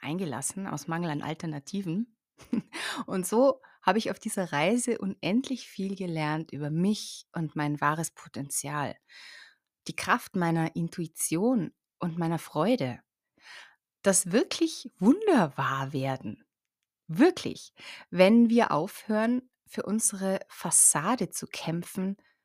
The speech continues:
anstatt für unsere wahren Bedürfnisse. Und heute begleite ich Menschen, die wie ich damals eigentlich ein tolles Leben haben und zugleich fühlen, dass sie etwas ändern wollen, verändern oder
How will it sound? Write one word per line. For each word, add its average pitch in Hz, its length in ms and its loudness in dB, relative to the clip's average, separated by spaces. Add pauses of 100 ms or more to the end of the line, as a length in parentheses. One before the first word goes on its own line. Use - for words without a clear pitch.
(280)
anstatt 165 360 -2
für - 160 -6
unsere 165 500 -4
wahren 147 320 -2
Bedürfnisse. 147 800 -6 (1080)
Und 180 240 -2
heute 269 640 4 (140)
begleite 180 580 -2
ich - 260 -4
Menschen, 202 500 0
die 180 160 -4
wie 175 140 -4
ich - 140 -6
damals 185 500 0
eigentlich 196 800 0
ein 170 180 -2
tolles 202 360 2
Leben 185 320 2
haben 160 320 0 (420)
und 196 140 0
zugleich 170 480 4
fühlen, 202 600 6 (400)
dass 175 180 4
sie - 160 0
etwas 175 340 0
ändern 160 400 0
wollen, 139 440 -2 (320)
verändern 170 800 2
oder 147 460 -2